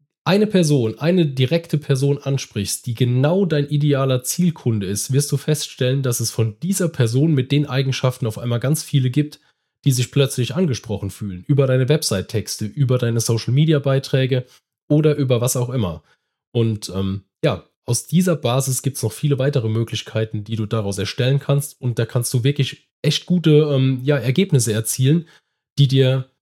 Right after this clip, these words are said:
bereits nach, keine Ahnung, fünf, sechs Wochen signifikante Verbesserungen bieten. In Form von neuen Nutzern auf deiner Seite, in Form von höheren Klickraten auf deiner Seite, weil halt einfach,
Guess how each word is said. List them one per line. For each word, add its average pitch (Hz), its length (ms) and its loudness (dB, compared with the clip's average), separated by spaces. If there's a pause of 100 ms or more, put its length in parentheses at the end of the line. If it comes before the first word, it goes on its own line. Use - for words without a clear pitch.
(100)
bereits 143 340 0
nach, 127 240 -2 (100)
keine 151 220 2
Ahnung, 151 200 2
fünf, 160 240 0
sechs 151 300 -2
Wochen 143 260 2
signifikante 131 680 0
Verbesserungen 92 580 -4
bieten. 104 300 -6
In 156 180 4
Form 143 260 2
von 127 380 0
neuen 127 280 2
Nutzern 143 300 2
auf 110 160 -6
deiner 113 280 0
Seite, 113 340 -4
in 120 140 -4
Form 147 240 2
von 123 300 0
höheren 131 400 4
Klickraten 107 640 -2
auf - 180 -12
deiner 113 260 -2
Seite, 110 360 -2
weil 110 180 -2
halt 117 260 -2
einfach, 139 380 -2